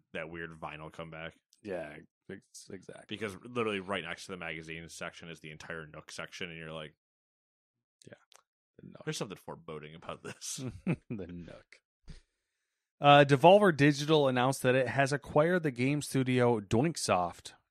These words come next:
Speaker 2: creator
Speaker 1: Dude,
Speaker 2: of
Speaker 1: great name.
Speaker 2: Gato Robo-, Roboto. What's
Speaker 1: Ooh,
Speaker 2: up?
Speaker 1: that's a robot cat.
Speaker 2: It is robot cat.
Speaker 1: <laughs>
Speaker 2: Spanish.
Speaker 1: It's a gr-, it's also a great name. Just Doink.
Speaker 2: Doinksoft.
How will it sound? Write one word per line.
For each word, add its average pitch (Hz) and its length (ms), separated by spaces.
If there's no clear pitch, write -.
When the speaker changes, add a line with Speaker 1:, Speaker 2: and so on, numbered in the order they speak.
Speaker 2:
creator 120 400
Speaker 1:
Dude, 107 60
Speaker 2:
of 101 100
Speaker 1:
great 82 140
name. 104 80
Speaker 2:
Gato 113 220
Robo-, 107 500
Roboto. 98 560
What's 104 160
Speaker 1:
Ooh, 113 40
Speaker 2:
up? 117 60
Speaker 1:
that's 92 160
a 87 40
robot 82 300
cat. 82 240
Speaker 2:
It 98 120
is 98 120
robot 95 220
cat. 87 240
Speaker 1:
<laughs> - 80
Speaker 2:
Spanish. 98 500
Speaker 1:
It's 104 80
a 98 40
gr-, 90 100
it's 95 100
also 104 180
a 85 40
great 80 200
name. 76 180
Just 78 160
Doink. 76 240
Speaker 2:
Doinksoft. - 600